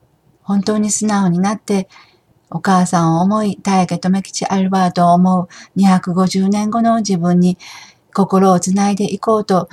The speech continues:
真剣に思う、そういう瞑想が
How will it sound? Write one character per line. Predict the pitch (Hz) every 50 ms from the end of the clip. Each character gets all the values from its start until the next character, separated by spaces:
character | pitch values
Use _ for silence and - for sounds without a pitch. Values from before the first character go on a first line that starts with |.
| 202 208 -
真 | - - - 185 190 180
剣 | 175 - 180 180 180
に | 180 180 -
思 | - 175 175 170 170 170 175
う、 | 160 - - - _
そ | - - - 202 196 196
う | 196
い | 190 196
う | 196 202 190 196 - - - _ _ _ -
瞑 | 190 190 185 190 185
想 | - - 190 180 175 175 170
が | - - 214 214 202 185